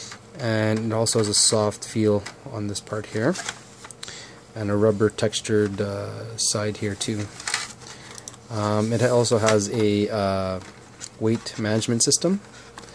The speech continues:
same as the G nine X and, uh, the G five hundred, and also my, if I can find it, the G seven hundred. Um, but it's very different looking, as you can see there,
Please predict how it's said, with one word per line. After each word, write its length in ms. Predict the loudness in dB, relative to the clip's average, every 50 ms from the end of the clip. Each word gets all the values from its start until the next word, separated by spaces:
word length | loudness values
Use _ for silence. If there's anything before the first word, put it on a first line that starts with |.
| -18 -18 -16 -16 -14 -10 -4 0
same 320 | 4 4 6 6 8 8
as 240 | 6 6 4 2 2
the 180 | 2 2 2
G 220 | 2 4 4 4 6
nine 240 | 6 6 4 4 2
X 240 | 2 2 4 4 4 4 4 2 0 0
and, 600 | -2 0 0 0 0 0 0 0 0 -2 -4 -4
uh, 220 | -2 -2 0 0 -2
the 60 | -2
G 160 | -2 -2 0
five 200 | 0 0 0 2
hundred, 300 | 2 2 2 2 2 2
and 180 | 0 -2 -2 -2
also 420 | 0 0 0 0 2 2 2 2 2
my, 260 | 2 2 2 2 2
if 400 | 0 0 0 0 -2 -2 -2 -2
I 60 | -4
can 100 | -4 -2
find 240 | 0 2 2 4 4
it, 100 | 4 2 0 -6 -12 -14 -12 -10 -10 -10 -10 -10 -8 -8
the 100 | -6 -4
G 440 | -2 0 2 2 4 4 2 0 -2 -6 -12 -20 -20 -20 -18 -18 -18 -18 -20 -20 -20 -20 -20 -20 -20 -20 -20 -20 -18 -10 -4
seven 300 | 0 2 2 4 4 4
hundred. 260 | 4 4 2 2 0 -4 -14 -20 -20 -20 -20 -20 -20 -20 -20 -20 -18 -16 -16 -14 -14 -16 -16 -18 -18 -20 -20 -20 -20 -20 -18 -12 -8
Um, 400 | -4 -2 0 0 2 0 0 -2 -4 -6 -6 -2 2
but 80 | 2 2
it's 100 | 2 4
very 320 | 6 8 8 8 8 6 2 0 -6 -20 -20 -8 -4 -4
different 260 | 0 2 4 4 4
looking, 260 | 4 2 2 0 0 -2 -6 -18 -20 -20 -20 -20 -20 -20 -20 -20 -20 -20 -20 -20 -20 -20 -20 -20 -20 -20 -20 -20 -20 -20 -20 -20 -20 -18 -12 -10
as 160 | -8 -6 -6
you 40 | -6
can 120 | -4 -4 -2
see 160 | -2 -2 -2
there, 320 | 0 2 2 2 0 -2